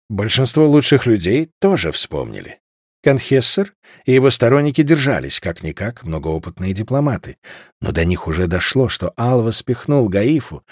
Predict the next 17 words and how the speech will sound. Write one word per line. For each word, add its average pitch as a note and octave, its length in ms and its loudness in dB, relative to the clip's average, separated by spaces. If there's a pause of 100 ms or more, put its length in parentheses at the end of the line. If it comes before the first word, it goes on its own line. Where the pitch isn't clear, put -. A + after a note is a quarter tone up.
(160)
в - 100 -16
ту C#3+ 140 2
самую A#2 500 0
яму, F#2+ 480 -4 (380)
которую C#3 400 4
павлин C3 480 4
долго D#3 420 6
и D#3+ 180 4
упорно C#3+ 560 4
рыл C#3 280 4
Талигу D3 480 4
и F2 80 -2
спел C3 400 2
на C#3 100 0
её C#3 220 6
краю C#3 300 4
романс. C#3 560 0